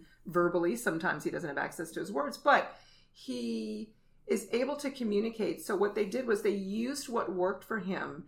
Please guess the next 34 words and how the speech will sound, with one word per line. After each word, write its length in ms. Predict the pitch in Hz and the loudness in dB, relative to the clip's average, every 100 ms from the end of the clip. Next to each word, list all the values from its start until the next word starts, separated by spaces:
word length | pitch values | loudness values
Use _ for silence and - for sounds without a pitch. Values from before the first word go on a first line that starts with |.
| - - - | -18 -18 -2
and 160 | 185 185 | 0 2
then 80 | |
they 140 | 185 175 | 2 0
just 260 | 185 185 190 | -2 -4 -6
expanded 600 | - - 202 202 202 190 | -10 -6 -2 0 0 0
it 140 | 165 | 0
outside 580 | - - - 160 156 151 - | -2 -4 -2 0 0 0 -4
and 160 | 175 | -4
generalized 680 | 175 180 180 165 160 151 160 | -2 -2 0 0 2 0 -2
it 60 | 165 | -6
into 720 | 156 160 - 151 147 143 143 - - | -6 -8 -6 -4 -6 -10 -12 -18 -18
something 540 | - 208 180 190 175 160 | -4 0 0 0 -2 0
that 500 | 147 143 - - - _ _ - - | 2 4 2 -2 -16 _ _ -14 0
not 300 | 190 - 190 | 4 4 4
just 240 | 196 196 | 0 0
the 60 | 190 | -4
parents 340 | 190 185 185 | -2 -2 -2
could 140 | 214 180 | -2 -2
understand, 560 | 165 165 196 185 185 | -2 -4 -4 -2 -2
but 100 | 185 | -2
that 180 | 156 - | -4 -2
other 180 | 170 156 | -2 -2
people 280 | 151 - - | -6 -8 -8
can 180 | - - | -8 -10
understand. 520 | - - - - - | -8 -10 -12 -14 -10
And 180 | - 208 | -4 2
that's 220 | 233 - | 2 2
how 100 | - | 0
you 160 | 285 247 | -2 -2
do 220 | 202 254 | -4 -2
it. 100 | - | 0
You 80 | 208 | 0
have 260 | 208 233 - | 2 2 2
to, 200 | 175 | -2